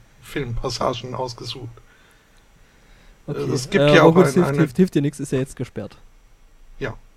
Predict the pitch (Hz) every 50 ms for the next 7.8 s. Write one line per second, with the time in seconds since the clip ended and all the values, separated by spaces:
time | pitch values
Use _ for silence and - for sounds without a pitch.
0 | _ _ _ _ _ _ - - - - - - 123 135 135 135 131 127 - -
1 | - - 139 131 117 120 120 117 - _ _ - - - 147 - - - 139 135
2 | 127 123 117 110 117 117 - 123 120 117 127 113 117 117 120 - - 127 120 120
3 | 117 117 - 127 127 123 117 113 117 - _ _ _ _ _ _ _ _ _ _
4 | _ _ - 139 123 123 131 123 123 - 147 131 - 135 123 117 123 123 123 123
5 | 117 - 127 127 120 - - 120 113 113 113 113 117 139 127 131 123 127 117 113
6 | - 123 120 123 127 123 117 117 - - 113 113 117 - - 139 123 123 127 120
7 | 120 117 117 - 113 113 - 131 131 131 117 - 127 123 117